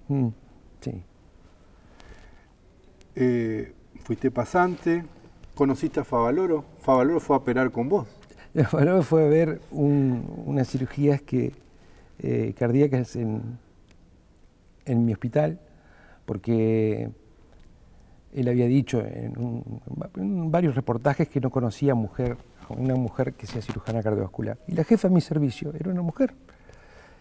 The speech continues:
Speaker 1: Y era
Speaker 2: ¿En,
Speaker 1: cirujana
Speaker 2: en los
Speaker 1: cardiovascular.
Speaker 2: ochenta, en los ochenta largo o en los noventa ya?
Speaker 1: No, en los noventa, en los noventa, sí, sí. Y, eh, entonces ella lo invitó a que viniera al hospital y él cordialmente vino a conocer el hospital y a verla operar. Y, este,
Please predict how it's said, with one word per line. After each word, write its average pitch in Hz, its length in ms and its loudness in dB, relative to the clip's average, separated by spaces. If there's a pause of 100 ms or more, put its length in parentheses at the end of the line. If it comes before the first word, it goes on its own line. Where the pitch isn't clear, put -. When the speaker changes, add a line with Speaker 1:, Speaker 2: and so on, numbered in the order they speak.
(140)
Speaker 1:
Y 151 60 0
era 156 80 4
Speaker 2:
¿En, - 60 2
Speaker 1:
cirujana 170 320 4
Speaker 2:
en 147 60 0
los - 0 -
Speaker 1:
cardiovascular. 156 420 6
Speaker 2:
ochenta, 92 180 0
en 92 80 -6
los 90 120 -4
ochenta 107 600 -2
largo 113 440 -2 (420)
o 104 100 -6
en 101 80 -2
los 104 100 -2
noventa 95 380 -4
ya? 90 220 -8 (500)
Speaker 1:
No, 202 400 -2
en 143 80 0
los 107 100 -2
noventa, 104 720 -4 (120)
en - 100 -16
los - 80 -16
noventa, 131 420 -6
sí, 175 220 -4
sí. 185 240 -4 (300)
Y, 110 840 4 (1120)
eh, 131 300 -6
entonces 123 420 0
ella 143 200 2
lo 127 40 6
invitó 123 360 2
a 131 60 -4
que 123 120 -4
viniera 117 540 0
al 110 100 -4
hospital 156 500 2
y 139 100 4
él 139 300 2
cordialmente 180 600 2
vino 185 400 6
a 113 60 -4
conocer 131 340 0
el 147 80 0
hospital 214 400 0
y 165 100 4
a 131 60 6
verla 170 260 2
operar. 151 420 -2
Y, 117 420 -4
este, - 280 -12